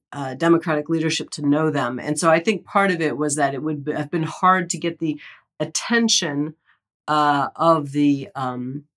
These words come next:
of the, of the local Democrats. And then the other piece that I think stands out, um, is that there,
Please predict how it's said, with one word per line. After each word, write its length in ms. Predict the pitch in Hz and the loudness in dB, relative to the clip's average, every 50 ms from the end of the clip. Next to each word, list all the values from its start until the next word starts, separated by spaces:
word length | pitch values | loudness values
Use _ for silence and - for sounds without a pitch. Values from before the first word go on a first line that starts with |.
| _ _ _ _ _ _ _ _ _ _ | _ _ _ _ _ _ _ _ _ _
of 220 | 180 185 180 160 | 4 4 4 4
the, 220 | 160 160 147 143 - _ | 0 0 -2 -2 -4 _
of 160 | 156 160 156 | -2 0 0
the 100 | 160 165 | 2 0
local 340 | 151 147 147 151 147 - 147 | 2 2 2 0 0 -2 -4
Democrats. 920 | 127 135 127 127 127 127 - - - 127 123 123 131 - - - - - - | -2 -2 -2 -2 -4 -6 -6 -4 0 0 2 2 0 -2 -6 -8 -10 -4 2
And 100 | 185 196 | 4 4
then 100 | 202 202 | 6 6
the 120 | 214 - | 4 4
other 300 | - - - 349 359 330 | 2 2 4 4 2 2
piece 380 | - - - 220 190 185 180 - | 0 -2 0 0 0 0 0 0
that 260 | - 170 - - - _ - - - - _ - | 0 -2 -2 -2 -6 _ -20 -20 -20 -20 _ -4
I 120 | 160 170 | -4 -4
think 260 | 165 - 180 170 170 | -2 0 0 0 0
stands 360 | - - 185 180 170 170 165 | 0 -2 -2 0 0 0 2
out, 280 | 170 160 160 160 151 - - _ _ _ _ _ _ _ _ _ _ | 4 4 4 4 2 -4 -10 _ _ _ _ _ _ _ _ _ _
um, 460 | 160 170 170 165 160 160 165 165 - - - | 4 4 6 6 4 2 0 -2 -4 -4 -2
is 220 | 180 180 165 160 | 0 0 0 2
that 260 | 185 180 175 - 180 | 4 4 4 4 2
there, 320 | 170 190 190 185 175 165 | 2 2 2 2 2 -2